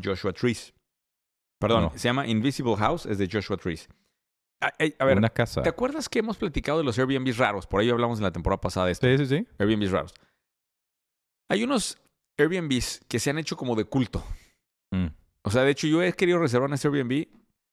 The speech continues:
Speaker 2: En este en particular.
Speaker 1: en este en particular y nunca he podido. Ponle
Speaker 2: Eh.
Speaker 1: ahí, por favor, en, en, en tu laptop, ponle Invisible House, Joshua Trees.
Speaker 2: Dame un momento.
Speaker 1: O sea,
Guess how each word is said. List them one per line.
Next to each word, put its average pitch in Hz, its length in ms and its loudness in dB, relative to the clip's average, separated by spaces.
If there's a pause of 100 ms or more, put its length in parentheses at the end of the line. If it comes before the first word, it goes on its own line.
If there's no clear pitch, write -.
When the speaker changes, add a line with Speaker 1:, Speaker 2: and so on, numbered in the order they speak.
(440)
Speaker 2:
En 113 180 6
este 127 200 4
en 135 60 -2
particular. 107 380 4
Speaker 1:
en - 40 6
este 135 160 0
en 135 60 -4
particular 104 460 -2
y 107 140 0
nunca 120 300 2
he - 20 -14
podido. 101 220 2
Ponle 170 220 2
Speaker 2:
Eh. - 40 4
Speaker 1:
ahí, 160 120 2
por 160 160 -2
favor, 117 260 4
en, 123 180 -2
en, 92 220 -2
en 90 120 -2
tu 90 260 0
laptop, 101 440 -4 (140)
ponle 110 380 0 (100)
Invisible 120 520 2
House, 117 400 -4 (200)
Joshua 120 360 2
Trees. - 460 -4 (1200)
Speaker 2:
Dame 87 180 -2
un 78 300 -4 (140)
momento. - 320 -8
Speaker 1:
O - 760 -20
sea, - 300 -2